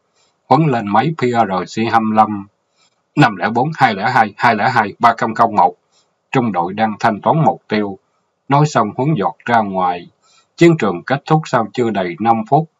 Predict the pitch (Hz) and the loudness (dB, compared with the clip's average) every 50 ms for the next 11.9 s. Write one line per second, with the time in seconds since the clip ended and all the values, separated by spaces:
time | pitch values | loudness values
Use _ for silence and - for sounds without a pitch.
0 | _ _ - 95 95 95 - - 98 90 98 120 - - 92 - 123 113 95 95 | _ _ -2 0 0 0 0 -2 -4 -4 -4 -4 -2 0 0 0 0 0 0 0
1 | 95 95 90 90 92 92 - - 143 151 123 98 92 90 90 - 92 92 92 92 | 0 -2 -4 -4 -4 -4 -2 0 0 0 2 0 0 0 -2 -6 -10 -8 -8 -6
2 | 85 98 95 90 87 - 117 139 160 139 104 92 - - - 127 120 113 110 - | -4 -4 -4 -4 -4 -4 -4 -2 -2 -2 -2 -2 -4 -4 -2 -4 -2 -2 -2 -2
3 | 98 98 - - - 90 90 90 101 135 170 175 - _ - - _ _ _ _ | -2 -2 -2 -4 -4 -2 -2 0 0 -2 -2 -4 -6 _ -20 -20 _ _ _ _
4 | - - 135 120 110 104 95 98 92 90 85 90 98 92 90 87 85 82 _ - | -4 -2 -2 -2 -2 -4 -6 -6 -6 -6 -4 -4 -4 -4 -6 -8 -10 -14 _ -2
5 | - - 87 - - - 104 120 120 113 107 - - 117 104 101 95 120 143 151 | 0 2 2 0 0 -2 2 2 2 2 0 -2 -4 -4 -4 -2 0 -2 -2 -2
6 | _ _ - 92 90 98 127 139 127 120 113 110 107 104 104 - _ _ _ - | _ _ -8 -6 -4 -4 -4 -2 2 2 2 2 0 -4 -10 -14 _ _ _ -20
7 | - _ _ - _ _ - - 151 - - - 95 90 87 87 - 117 120 139 | -20 _ _ -20 _ _ 0 2 2 2 2 -2 -4 -4 -4 -4 -2 -2 -2 0
8 | 165 143 113 95 101 - - - 92 85 - 95 92 90 85 87 90 - 127 143 | 0 0 0 -2 -4 -4 -6 -6 -6 -4 -4 -4 -4 -4 -6 -8 -8 -6 -6 -4
9 | - - 165 156 123 98 90 87 82 123 127 143 - - 98 98 - - 98 87 | -2 0 0 0 0 0 -2 -4 -4 -4 -4 -4 -4 -2 -2 -2 -2 -2 -4 -4
10 | - _ - - 92 87 85 - - 95 98 113 135 123 113 92 87 87 85 82 | -4 _ -8 -6 -6 -6 -8 -8 -6 -6 -4 -4 -2 -2 -2 -4 -4 -8 -16 -18
11 | _ _ _ _ _ _ _ _ - - 147 131 113 107 95 85 - | _ _ _ _ _ _ _ _ -2 2 2 2 2 0 -4 -4 -6